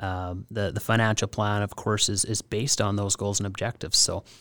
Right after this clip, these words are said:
that's what we concentrate on, uh, in, in my practice. Um, and I, I think that that's what most people are looking for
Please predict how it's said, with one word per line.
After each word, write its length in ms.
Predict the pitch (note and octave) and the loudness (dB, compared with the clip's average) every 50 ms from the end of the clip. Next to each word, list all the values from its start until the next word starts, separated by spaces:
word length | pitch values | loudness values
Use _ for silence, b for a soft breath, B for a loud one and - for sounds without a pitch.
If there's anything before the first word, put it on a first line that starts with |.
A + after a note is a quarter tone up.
| b b b | b b b
that's 220 | - C#3+ D3 - | 6 6 6 6
what 100 | C#3 - | 4 2
we 100 | A#2+ A2 | 2 0
concentrate 680 | - - A2 G2 G2 - - G#2 - - - G2+ G#2 G2+ | 2 0 0 0 2 2 0 0 0 -2 -2 0 0 0
on, 340 | G#2 G#2 G#2 G2+ G2+ G2+ b b b b b b | 2 2 2 2 0 -2 b b b b b b
uh, 380 | F#2+ F#2+ F#2 F2+ F2+ F#2 F2+ F#2+ F#2 | -6 -4 -4 -4 -4 -4 -6 -6 -4
in, 180 | A2 A2 G#2 G2+ | 0 0 2 2
in 160 | A2+ A2 G#2 | 2 4 4
my 180 | G#2+ G#2+ B2 B2 | 6 8 6 6
practice. 720 | - - G#2+ G2+ F#2 F#2 - - A2 G2 F#2+ - - - b b b b b b - | 6 6 4 4 4 2 -2 -2 -2 2 4 4 4 2 b b b b b b -10
Um, 500 | F#2+ F#2 F#2 F2+ F2+ F#2 F2+ F#2 F#2 - - - _ - - _ - | -8 -6 -6 -4 -6 -6 -6 -8 -8 -10 -12 -20 _ -20 -20 _ 0
and 160 | C3 B2+ C3+ | 4 8 10
I, 160 | C3+ B2+ B2+ - | 10 10 8 8
I 100 | C3 C#3 | 6 6
think 400 | C#3+ - - D#3 D3+ D3 - - | 6 6 6 8 8 8 6 6
that 540 | - C3 B2 A#2 A2+ A2 - - - - - b b b b | 8 10 10 10 10 8 4 2 0 -2 -2 b b b b
that's 240 | - A2 A#2 - - | 2 2 4 4 4
what 100 | G2 G2+ | 4 4
most 240 | A2 G#2+ G#2 - | 4 4 4 4
people 220 | - A2+ - - G#2+ | 2 0 0 2 2
are 80 | G2+ | 2
looking 300 | G2+ G2+ A2+ - B2+ B2+ | 4 4 4 4 4 4
for 260 | A#2+ - B2+ C#3 C#3+ | 6 6 6 4 4